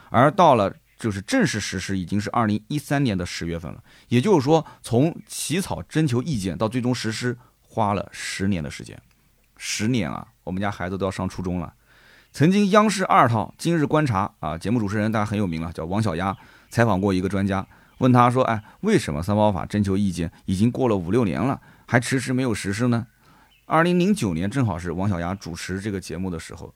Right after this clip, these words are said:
啊，大概在零九年前后问了这么个问题。那么专家就说了，他说这个时机未到啊，他掐指一算啊，时机未到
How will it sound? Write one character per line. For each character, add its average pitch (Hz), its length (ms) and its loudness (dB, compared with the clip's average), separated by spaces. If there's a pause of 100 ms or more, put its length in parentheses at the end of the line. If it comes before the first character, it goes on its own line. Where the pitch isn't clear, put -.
啊， - 200 -14
大 90 80 -8
概 92 100 -6
在 95 120 -4
零 104 160 0
九 104 100 -2
年 90 140 -4
前 92 120 -6
后 90 120 -6
问 104 120 -2
了 110 80 0
这 107 80 -2
么 113 60 -2
个 131 80 0
问 185 160 0
题。 - 140 -12 (500)
那 113 100 -2
么 107 100 0
专 120 160 0
家 127 140 4
就 113 100 2
说 123 220 2
了， 107 120 -2 (400)
他 123 80 -2
说 131 160 2
这 120 80 0
个 101 80 -2
时 - 340 0
机 240 240 -2
未 226 140 4
到 196 240 6 (540)
啊， 85 100 -10
他 85 80 -6
掐 123 240 -2
指 95 100 -8
一 98 120 -6
算 110 260 -6
啊， 175 720 -4
时 170 340 -6
机 170 180 -6
未 175 140 -2
到 175 220 -2